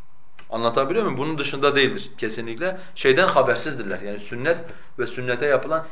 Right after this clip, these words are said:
istisnalar var. İstisnalar kaideyi bozmaz zaten. Ama genelin durumu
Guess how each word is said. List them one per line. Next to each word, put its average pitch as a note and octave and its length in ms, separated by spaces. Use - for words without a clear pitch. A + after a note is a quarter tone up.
istisnalar F3+ 560
var. C4+ 300
İstisnalar F#3 500
kaideyi F3+ 360
bozmaz A#2+ 420
zaten. G#2 240
Ama C#3 220
genelin C3+ 480
durumu E3 460